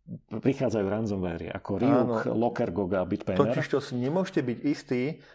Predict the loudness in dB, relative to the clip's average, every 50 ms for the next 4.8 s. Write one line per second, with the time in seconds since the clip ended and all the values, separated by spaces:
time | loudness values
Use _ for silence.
0 | _ _ -2 0 0 0 0 -2 -2 0 0 0 0 0 0 -2 -2 -2 -4 0
1 | 0 0 2 4 4 4 4 2 0 0 -2 -2 -2 -2 -4 -4 -2 -4 -6 -6
2 | -4 0 2 2 2 2 0 -2 0 0 0 0 0 -4 -4 -2 -2 -2 -2 -4
3 | -8 -20 _ _ _ _ _ _ _ _ _ _ _ _ _ _ _ _ _ _
4 | _ _ _ _ -20 _ _ _ _ 2 2 2 4 4 2 2